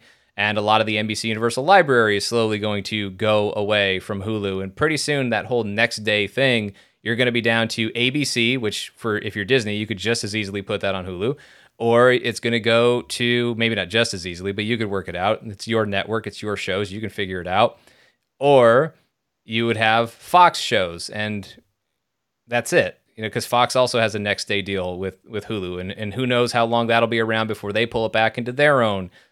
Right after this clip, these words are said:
streaming service, the part of Fox that Disney did not buy. So a lot of those things are going to change for Hulu, and it's mostly gonna be down to maybe they'll be able to keep the live T V option,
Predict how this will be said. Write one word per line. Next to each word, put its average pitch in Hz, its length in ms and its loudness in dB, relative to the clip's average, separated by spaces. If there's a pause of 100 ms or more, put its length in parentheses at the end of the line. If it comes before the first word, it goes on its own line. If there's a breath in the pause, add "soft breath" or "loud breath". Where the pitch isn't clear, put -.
(120 soft breath)
streaming 104 440 -2
service, 92 340 -4
the 98 80 -10
part 117 220 2
of 104 80 -4
Fox 113 300 2
that 101 120 -8
Disney 107 300 -6
did 104 180 -6
not 104 240 -4
buy. 110 260 4 (380 loud breath)
So 120 460 2 (600)
a 131 60 0
lot 135 240 6
of 151 140 2
those 139 180 0
things 127 220 -2
are 113 60 -4
going 117 260 0
to 107 60 -4
change 107 580 -2
for 104 240 -2
Hulu, 101 360 -2
and 95 220 -8
it's - 160 -8
mostly 120 340 0
gonna 113 160 0
be 110 100 -4
down 104 320 -2
to 104 380 -2 (360 soft breath)
maybe 123 280 2
they'll 139 140 6
be 131 140 4
able 127 100 2
to 120 80 -6
keep 123 180 -8
the 120 100 -2
live 113 300 2
T 117 160 -4
V 113 160 -2
option, 110 520 0